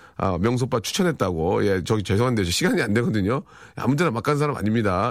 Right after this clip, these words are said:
예. 맞춰주면 가. 이공육공님 보내주셨고요. 육칠사칠님, 화장품 장사꾼 남자입니다. 야, 왜 이렇게 저,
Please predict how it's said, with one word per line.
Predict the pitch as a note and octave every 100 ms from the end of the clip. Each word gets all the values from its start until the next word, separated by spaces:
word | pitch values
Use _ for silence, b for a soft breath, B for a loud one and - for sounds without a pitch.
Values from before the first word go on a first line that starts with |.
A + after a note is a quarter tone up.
| -
예. | F#2 F#2+ C3+ B B B B _ _ _ -
맞춰주면 | A#2+ - E2+ D#3 B2 - C#3 F#2 -
가. | - - C2+ - A#2 C#3 B2+ B2 B2+ B B
이공육공님 | - D3 D3+ E3+ C#3 - B2 A2+ F#2+ C3+
보내주셨고요. | D3 A2 F2+ E2 C#3+ F#3 F#3+ B B B -
육칠사칠님, | C#3+ C#3+ - F#3+ E3+ D#3+ - C#3 B2 D#2+ - _ - _
화장품 | - E3+ G3 E3 G3 F3
장사꾼 | A2+ B2+ D3 D3 C#3+
남자입니다. | A2 G#2 G2+ G2+ F#2 F#2+ F2+
야, |
왜 | G2
이렇게 | C3+ B2
저, | G#2